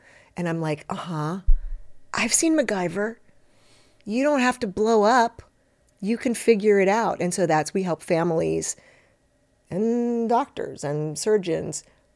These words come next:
figure it out. Not that we do what doctors do, not that we do what surgeons do, but for them to be able to talk to the family, to the person and the rest of the family, and be able to say, "Hey, remember John Ritter?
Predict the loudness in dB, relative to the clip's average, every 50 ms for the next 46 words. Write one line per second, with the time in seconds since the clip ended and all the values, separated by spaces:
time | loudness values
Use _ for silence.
0 | _ _ -20 -20 -20 -18 -18 -18 -18 -20 -20 -20 -6 -2 0 0 0 0 0 2
1 | 2 2 2 0 -2 -4 -6 -8 _ -16 -20 -20 _ _ _ -6 -4 -4 -2 -2
2 | -2 -2 -2 0 0 2 2 2 2 4 4 2 2 2 -2 -6 -6 -2 -2 -2
3 | -2 -2 -4 -4 -4 -4 -4 -4 -4 -6 -4 -2 0 0 0 -2 -2 -2 0 0
4 | 0 0 0 -2 -2 -2 -4 -4 -2 0 0 0 0 -2 -6 -10 _ _ _ _
5 | _ _ _ _ _ _ _ _ _ _ -2 -2 -2 -2 -2 0 2 2 2 0
6 | 0 0 0 0 0 0 -2 -4 -4 -8 -12 -8 -4 -4 -4 -6 -6 -6 -4 -2
7 | -2 -2 -2 0 0 0 0 0 -2 -2 -2 -4 -4 -6 -6 -6 -6 -4 -4 -4
8 | -4 -4 -4 -4 -2 -2 -2 0 0 0 -2 -2 -4 -6 -6 -6 -6 -6 -4 -4
9 | -4 -2 -2 -2 -4 -4 -6 -10 -16 -20 -20 -20 -20 _ -6 -6 -4 -2 -2 0
10 | 0 0 0 -2 -4 -6 -6 -4 -2 -2 0 0 0 -2 -4 -8 -6 -4 -2 0
11 | 0 0 -2 -4 -8 -12 _ _ _ _ _ _ _ _ _ _ _ _ _ -10
12 | -8 -6 -6 -4 -4 -4 -4 -6 -8 _ -12 -6 -4 -2 0 0 0 0 0 0
13 | 2 2 0 -2 -4 -8